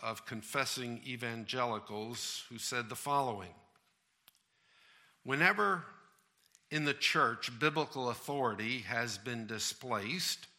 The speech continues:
the gospel has been distorted, or faith has been perverted, it has always been for one reason.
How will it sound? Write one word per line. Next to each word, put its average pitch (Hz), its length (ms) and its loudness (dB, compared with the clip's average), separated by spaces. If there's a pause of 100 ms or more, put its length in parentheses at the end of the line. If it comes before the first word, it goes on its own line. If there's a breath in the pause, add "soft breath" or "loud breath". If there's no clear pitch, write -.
(680 soft breath)
the 135 100 -2
gospel 151 580 6
has 127 320 2
been 123 260 -4
distorted, 127 920 0 (760 soft breath)
or 160 180 8
faith 196 540 4
has 147 280 4
been 139 280 2
perverted, 135 840 2 (840 soft breath)
it 170 160 8
has 156 300 8
always 190 540 2
been 135 440 4
for 135 200 -2
one 139 360 0
reason. 123 540 2